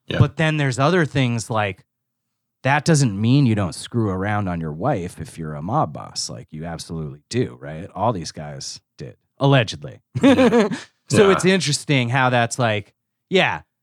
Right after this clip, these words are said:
Speaker 2: um, it's a different standard and, uh, certainly from what we've seen,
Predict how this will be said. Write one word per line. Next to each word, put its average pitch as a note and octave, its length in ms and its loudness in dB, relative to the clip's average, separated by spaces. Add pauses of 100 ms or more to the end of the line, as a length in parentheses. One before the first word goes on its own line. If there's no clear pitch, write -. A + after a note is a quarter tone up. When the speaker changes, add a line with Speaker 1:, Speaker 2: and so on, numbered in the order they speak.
(160)
Speaker 2:
um, G2+ 560 0
it's G#2 140 -6
a A#2 40 -2
different A2+ 540 0
standard F#2 800 -6
and, E2 560 -12
uh, D#2 420 -10
certainly C3+ 640 0
from G#2+ 240 -4
what G2+ 260 -2
we've F2+ 240 -10
seen, E2+ 600 -10